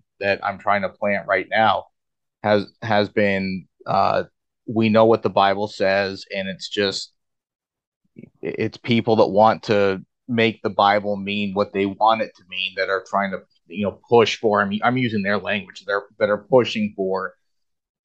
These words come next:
women to do more things. And I would ask questions like,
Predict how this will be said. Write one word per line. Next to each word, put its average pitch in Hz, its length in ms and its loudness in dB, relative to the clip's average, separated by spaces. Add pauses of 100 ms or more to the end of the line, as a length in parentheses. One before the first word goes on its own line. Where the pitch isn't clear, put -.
women 120 320 4
to 101 80 0
do 110 200 4
more 104 320 2
things. 104 480 0
And 92 280 -10 (600)
I 113 120 4
would 117 160 4
ask 110 260 6
questions 113 520 2
like, 98 340 0